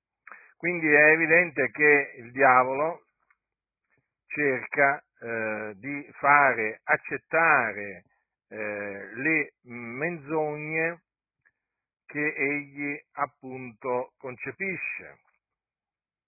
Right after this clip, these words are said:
perché appunto è padre della menzogna. Ora, sapendo questo, noi siamo chiamati a vigilare al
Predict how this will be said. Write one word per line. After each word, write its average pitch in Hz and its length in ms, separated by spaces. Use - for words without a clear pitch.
perché 123 300
appunto 131 880
è 135 300
padre 117 720
della 113 680
menzogna. 104 1080
Ora, 151 540
sapendo 180 460
questo, 147 800
noi 143 460
siamo 143 260
chiamati 143 640
a 135 220
vigilare 131 960
al 175 200